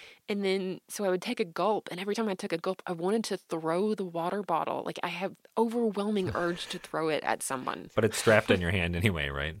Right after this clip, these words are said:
Speaker 1: <laughs>
Speaker 2: That's probably
Speaker 1: Yes.
Speaker 2: why that's like that.
Speaker 1: I know that people have strategies for longer runs where they, like, stash water bottles or they stop at seven elevens, you know?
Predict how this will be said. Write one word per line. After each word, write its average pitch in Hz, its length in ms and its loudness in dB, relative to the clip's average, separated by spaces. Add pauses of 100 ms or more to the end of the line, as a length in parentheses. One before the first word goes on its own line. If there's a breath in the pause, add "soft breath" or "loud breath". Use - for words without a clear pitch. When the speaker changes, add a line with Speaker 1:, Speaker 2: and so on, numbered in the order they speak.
(120)
Speaker 1:
<laughs> - 160 -14
Speaker 2:
That's 113 160 2
probably 117 400 8
Speaker 1:
Yes. 90 60 4
Speaker 2:
why 90 200 8
that's 87 240 0
like 90 240 -2 (160)
that. - 320 -2 (2000 loud breath)
Speaker 1:
I 220 100 -2
know 269 140 4
that 254 200 -2
people 247 240 -2
have 226 200 0
strategies 170 480 4
for 160 120 -4
longer 151 260 0
runs 151 200 -2
where 156 80 -2
they, 151 100 0
like, 143 220 -2
stash 135 480 -2
water 135 260 -2
bottles 220 540 -2 (300 loud breath)
or 175 100 0
they 160 100 4
stop 160 300 -4
at - 80 -8
seven 165 260 -2
elevens, 151 580 -2
you 220 140 -4
know? 262 300 0